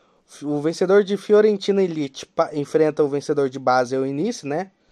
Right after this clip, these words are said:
Eu penso que seria, então, Fiorentina e Nice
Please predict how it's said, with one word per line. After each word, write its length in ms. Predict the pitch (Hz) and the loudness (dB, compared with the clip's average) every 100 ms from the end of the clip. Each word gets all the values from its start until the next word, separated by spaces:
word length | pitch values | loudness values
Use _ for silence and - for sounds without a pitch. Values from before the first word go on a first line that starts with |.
| _ _ _ _ _ 139 | _ _ _ _ _ -6
Eu 140 | 139 | -6
penso 340 | 135 143 135 | -2 -6 -6
que 80 | 147 | -12
seria, 360 | - 143 139 139 | -4 -2 -2 -4
então, 400 | 131 143 135 120 _ _ _ _ _ | -4 -4 -4 -8 _ _ _ _ _
Fiorentina 1040 | _ 170 170 160 147 - 185 180 160 143 135 | _ 2 2 2 -4 -6 -2 0 0 0 0
e 600 | 127 123 123 123 120 117 | -2 -4 -4 -4 -4 -4
Nice 560 | 117 220 302 - - | -2 -2 -2 -4 -8